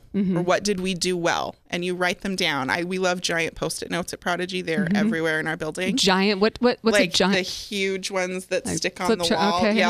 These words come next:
Speaker 2: like the big
Speaker 1: <laughs>
Speaker 2: flip chart size. Um, you write what went well,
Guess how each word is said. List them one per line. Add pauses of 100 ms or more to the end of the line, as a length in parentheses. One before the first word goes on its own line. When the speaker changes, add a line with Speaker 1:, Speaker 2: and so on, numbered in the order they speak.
Speaker 2:
like
the
big
Speaker 1:
<laughs>
Speaker 2:
flip
chart
size. (960)
Um,
you
write
what
went
well,